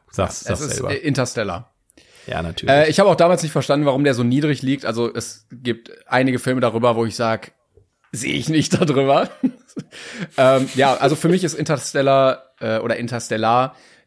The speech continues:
Speaker 2: der perfekte Film. Also sowohl filmisch, musikalisch, schauspielerisch und auch das, was ich immer wieder sage, da geht's um mehr. Also dieses, die, die Menschheit steht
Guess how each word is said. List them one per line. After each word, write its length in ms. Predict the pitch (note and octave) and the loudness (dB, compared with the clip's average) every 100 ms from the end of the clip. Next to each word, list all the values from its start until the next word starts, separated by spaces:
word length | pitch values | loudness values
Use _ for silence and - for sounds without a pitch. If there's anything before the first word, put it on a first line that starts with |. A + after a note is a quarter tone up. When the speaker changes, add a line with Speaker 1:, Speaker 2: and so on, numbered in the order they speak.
| _ B2 | _ 0
Speaker 2:
der 280 | B2 A#2+ | 2 2
perfekte 480 | A#2 C3 - C3 C3+ | 0 -6 -6 -6 -8
Film. 400 | - A2+ G#2 F#2+ - | -8 -6 -6 -10 -8
Also 240 | A2+ A#2 | -6 -6
sowohl 640 | A2+ A2+ B2+ C#3+ C#3 C#3 - _ _ _ - | -6 -4 2 4 4 2 -2 _ _ _ -18
filmisch, 760 | - D3+ D#3 D3 C#3+ - - - | -2 2 4 4 2 -2 -8 -4
musikalisch, 840 | C3 B2+ C3 C#3 C#3 C#3 C#3 C3 | -2 -2 -4 0 2 4 0 -4
schauspielerisch 720 | - B2+ B2+ B2+ A#2+ B2 B2 - - - | 0 0 0 -2 0 2 0 -6 -20 -2
und 240 | C#3 D3+ | 2 2
auch 140 | B2+ A2+ | 0 0
das, 180 | C#3 | 0
was 140 | C3 B2 | 0 -2
ich 100 | A#2 | -2
immer 180 | C3 A#2 | -4 -2
wieder 160 | A#2 | 0
sage, 280 | A2 A2+ A#2 | 2 0 0
da 100 | A2 | -4
geht's 380 | G#2 C3 B2+ - | -2 0 0 -4
um 300 | - A#2 A2 | -2 0 2
mehr. 420 | A#2 A2 G2+ - _ | 2 0 -2 -8 _
Also 220 | B2 A#2+ | -6 -4
dieses, 420 | B2 B2+ B2 - - _ _ _ _ _ _ _ _ - - | -4 -2 -2 -4 -10 _ _ _ _ _ _ _ _ -20 -18
die, 440 | B2 B2 C3 A#2+ | -12 -6 -6 -8
die 140 | - B2+ | -4 0
Menschheit 580 | C3+ F3+ - D3+ C#3 | 2 2 2 2 2
steht 680 | - - D#3 E3+ E3+ - - | -2 0 4 4 2 -6 -10